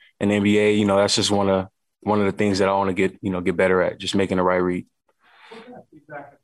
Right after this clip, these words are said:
Speaker 2: coaches given you and what's kinda, like, sunk in the most?
Speaker 1: Uh, you know, just keep defending, uh, you know, defend, you know, I try to defend at the highest level,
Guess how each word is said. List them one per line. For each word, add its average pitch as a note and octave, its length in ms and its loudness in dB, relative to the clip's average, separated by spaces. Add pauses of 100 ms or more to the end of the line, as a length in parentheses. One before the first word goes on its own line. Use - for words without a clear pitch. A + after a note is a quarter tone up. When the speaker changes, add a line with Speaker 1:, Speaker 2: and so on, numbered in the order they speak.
(120)
Speaker 2:
coaches C3+ 520 -20
given D#3 280 -20
you D3 80 -18
and C#3+ 120 -12
what's C#3+ 200 -14
kinda, C#3 260 -20
like, B2 220 -18
sunk - 280 -20
in B2+ 80 -20
the B2+ 60 -18
most? B2+ 300 -20 (840)
Speaker 1:
Uh, B2 600 2
you A#2+ 180 2
know, A2+ 160 2
just A2+ 420 -2
keep C3+ 180 -2
defending, A2+ 540 0 (120)
uh, G2+ 260 2
you G#2 80 2
know, G2 120 2
defend, A2 580 0 (600)
you G#2+ 60 -2
know, G2 120 2
I F#2+ 40 0
try G#2+ 220 0
to - 20 -2
defend G#2+ 240 0
at G2+ 80 -2
the G#2 60 0
highest G#2+ 300 0
level, G#2+ 440 2